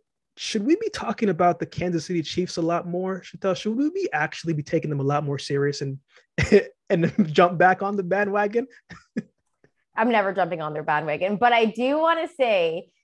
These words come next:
Speaker 2: that it is very impressive that they won seven in a row. And I think we are kind of talking about them. The thing is, we've been talking about them this whole time because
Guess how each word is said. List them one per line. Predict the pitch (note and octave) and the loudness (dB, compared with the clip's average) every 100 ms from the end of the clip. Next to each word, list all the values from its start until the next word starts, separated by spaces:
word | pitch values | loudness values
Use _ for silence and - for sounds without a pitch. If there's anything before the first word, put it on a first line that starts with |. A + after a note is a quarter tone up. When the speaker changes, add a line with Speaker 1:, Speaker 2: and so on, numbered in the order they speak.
| _ | _
Speaker 2:
that | G#3 G#3 | 0 2
it | G#3+ - | 0 -2
is | A#3 A#3 A3 F#3+ | 0 0 -2 -2
very | G3 G3 G#3+ | 0 2 0
impressive | G#3+ G#3 F#3+ G3+ F#3+ | 0 -2 -2 -4 -4
that | F3 | -4
they | G3 | -4
won | F#3 F#3 F3+ - | -4 -4 -6 -8
seven | - F3+ E3 G3 | 0 0 2 0
in | G3 G3 | 0 0
a | |
row. | F3+ F3+ F3 F3+ - - | 2 4 4 2 -4 0
And | C#4 | 2
I | |
think | D4+ G#4+ B4 | 2 -2 0
we | A#4 A#4+ - | 2 2 2
are | A3+ B3+ B3+ | 2 2 -2
kind | A#3+ G3 | -6 -8
of | F#3 | -2
talking | F3 D#3+ F#3 | -2 0 0
about | E3+ E3+ | 0 0
them. | F3 | -2
The | F3+ | -4
thing | G3 C#4+ | -2 0
is, | C#4 A#3 | 0 0
we've | B3 | -2
been | D4 - | -4 -2
talking | B3+ B3 B3 | -2 0 0
about | G#3 G#3 | 0 -2
them | G#3 | -4
this | G3 - | -6 -4
whole | G3+ G3 | -4 -4
time | G3 A#3+ C4 F#3+ | -6 -6 -2 -2
because | F#3+ G#3 F3+ F3 | 0 2 2 2